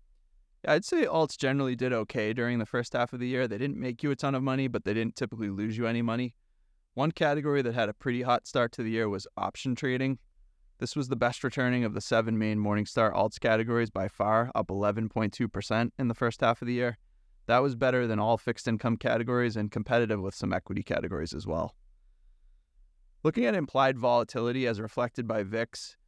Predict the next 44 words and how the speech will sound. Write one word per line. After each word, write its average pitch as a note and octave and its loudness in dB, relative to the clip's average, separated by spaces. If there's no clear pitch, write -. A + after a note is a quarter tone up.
we B2+ -2
were C#3 0
pretty F3+ 2
elevated B2+ 0
versus A#2+ -2
history B2+ -4
for - -8
much A2+ -2
of A#2+ -6
the G#2+ -6
first B2 0
half A#2+ 2
of A#2 -10
the B2 -4
year, A#2+ -2
which A#2 -6
led B2 2
to A2+ 0
higher B2 4
than A2+ 0
average A2+ -2
premiums A2+ 0
from G#2+ -2
option G2+ -2
selling. B2 0
And A2 -4
if G#2+ -12
you E3 0
invested C3+ 0
in A2 0
a G#2 -2
blend A#2+ -2
of G#2+ -4
the G#2 -4
C C3 -6
B B2 -2
O A2 0
E, A2+ -2
B C3 0
X - -4
M, A#2 -2
and G#2 -6
put B2+ 0
indices, C3+ -4